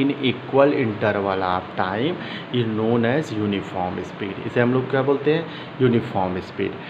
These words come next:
नॉन यूनिफॉर्म स्पीड क्या होती है? When an object travels unequal distance in equal interval of time। अच्छा, ये चीज़ समझ नहीं आ रहा है क्या? तो देखो कैसे, मुझे मान लो यहाँ से यहाँ तक जाना है,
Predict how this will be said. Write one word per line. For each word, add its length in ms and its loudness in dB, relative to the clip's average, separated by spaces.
नॉन 240 6
यूनिफॉर्म 460 2
स्पीड 340 0
क्या 120 2
होती 220 2
है? 120 4
When 300 4
an 180 2
object 640 0
travels 560 2
unequal 720 4
distance 560 2
in 140 2
equal 420 6
interval 520 4
of 140 -4
time। 280 0
अच्छा, 180 0
ये 180 2
चीज़ 140 2
समझ 280 0
नहीं 220 2
आ 60 6
रहा 120 6
है 60 4
क्या? 280 2
तो 140 -2
देखो 320 4
कैसे, 400 2
मुझे 240 6
मान 300 4
लो 80 6
यहाँ 480 4
से 80 2
यहाँ 360 2
तक 200 0
जाना 360 -2
है, 220 -6